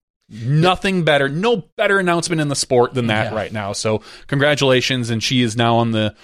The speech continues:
Speaker 1: road to recovery. She's, uh, asking about if people wanna kinda follow her in her workouts and what she's gonna be doing to get herself back into disc golf shape, uh, with her and, uh, Colton.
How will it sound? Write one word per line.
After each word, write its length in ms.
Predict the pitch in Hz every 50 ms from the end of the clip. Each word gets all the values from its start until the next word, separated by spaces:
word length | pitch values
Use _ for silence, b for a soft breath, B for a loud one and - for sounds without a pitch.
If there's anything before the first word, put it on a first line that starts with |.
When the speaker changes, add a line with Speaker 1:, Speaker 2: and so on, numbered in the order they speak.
| B B B -
Speaker 1:
road 260 | 120 135 143 160 147 -
to 100 | - 160
recovery. 840 | 139 131 - - - 135 123 117 120 117 117 120 117 117 113 113 B B B B B B B
She's, 300 | - - 120 113 - - _ _ _ _ -
uh, 80 | 123 -
asking 360 | - 117 139 - - - 135
about 180 | 123 120 117 110
if 80 | -
people 240 | - 131 110 123 113
wanna 200 | 113 113 110 107
kinda 180 | - 131 117 104
follow 400 | - - 120 110 113 117 113 107
her 240 | 110 117 113 113 113
in 80 | 110 101
her 80 | 104
workouts 560 | 95 98 117 156 170 - 160 147 139 139 -
and 80 | - 117
what 120 | 113 107
she's 180 | - 120 113 110
gonna 100 | 120 110
be 80 | 104 110
doing 320 | 104 - 131 127 131 127 117
to 60 | 110
get 120 | 104 107
herself 300 | 107 98 - 107 90 95
back 340 | 98 - 117 123 113 - -
into 320 | - 160 143 143 135 - 117
disc 260 | 113 117 107 - -
golf 220 | 107 98 95 - -
shape, 400 | - - 107 104 101 - _ _ _ B B B B B B B B
uh, 220 | - 82 78 82 -
with 160 | - 110 104
her 220 | 104 123 117 113 113
and, 280 | 107 107 104 98 92 -
uh, 240 | 107 95 90 87 - - _ _ _ _ _ -
Colton. 380 | 147 123 90 - 73 73 -